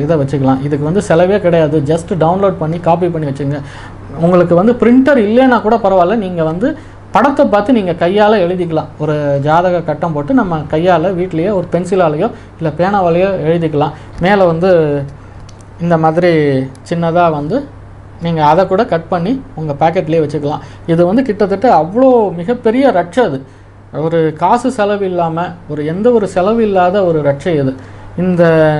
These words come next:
நல்ல விஷயங்களை வந்து நம்ம கண்டிப்பா வந்து மறக்காம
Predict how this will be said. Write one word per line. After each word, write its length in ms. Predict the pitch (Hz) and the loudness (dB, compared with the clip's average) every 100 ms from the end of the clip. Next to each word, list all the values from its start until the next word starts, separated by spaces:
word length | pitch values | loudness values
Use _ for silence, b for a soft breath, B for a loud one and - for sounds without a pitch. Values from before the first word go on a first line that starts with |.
| 151 | -2
நல்ல 340 | 160 220 277 | 0 4 4
விஷயங்களை 500 | 233 - 214 185 170 | 4 2 -2 0 0
வந்து 320 | 160 160 190 | -2 -4 -4
நம்ம 240 | 160 156 156 | -4 -6 -4
கண்டிப்பா 720 | 156 180 208 208 196 156 143 143 B B - | -4 -2 0 2 2 0 -4 -10 B B -10
வந்து 280 | 160 185 | -6 -2
மறக்காம 640 | 165 151 196 220 214 196 | 0 0 0 2 0 0